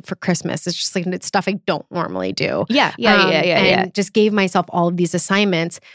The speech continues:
Speaker 1: when it, my fantasy was really just sitting on the couch
Speaker 2: Right, right,
Speaker 1: and
Speaker 2: right.
Speaker 1: watching T V.
Speaker 2: Well, and basically, so we,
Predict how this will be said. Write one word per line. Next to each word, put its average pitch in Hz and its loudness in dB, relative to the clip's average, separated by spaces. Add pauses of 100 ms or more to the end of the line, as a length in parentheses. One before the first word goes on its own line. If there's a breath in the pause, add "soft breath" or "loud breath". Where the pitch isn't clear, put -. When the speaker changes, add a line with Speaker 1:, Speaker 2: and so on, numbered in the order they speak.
(240 soft breath)
Speaker 1:
when 180 2 (140)
it, - -12
my 180 4
fantasy 196 2
was 170 -2
really 170 0
just 170 -4 (100)
sitting 170 0
on - -10
the - -18
couch - -6
Speaker 2:
Right, 196 4
right, 180 2
Speaker 1:
and 190 4
Speaker 2:
right. 175 6
Speaker 1:
watching 170 -2
T 175 -4
V. - -4
Speaker 2:
Well, 277 4
and 240 0
basically, 247 2
so 220 0
we, 247 2